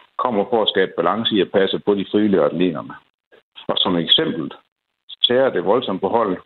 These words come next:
både de frivillige og atleterne og holdkammeren, når Markus han vælger at kritisere sin holdkammerats udtalelse til O L, mens holdkammeraten nærmest står i startboksen i Beijing.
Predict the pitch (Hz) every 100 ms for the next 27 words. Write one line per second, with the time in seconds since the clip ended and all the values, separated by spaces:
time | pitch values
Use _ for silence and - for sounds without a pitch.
0 | - 131 131 - 127 135 120 80 92 123
1 | 87 71 73 117 123 80 73 - - -
2 | - _ - 87 101 123 - 104 98 110
3 | 127 101 85 90 - 87 85 131 107 87
4 | - 127 - 92 90 80 104 123 113 80
5 | - - 98 110 123 90 87 - _ _
6 | _ _ 107 160 180 101 90 - 90 82
7 | 76 73 - - 98 107 110 - 104 -
8 | - 107 - 80 - 78 82 82 78 85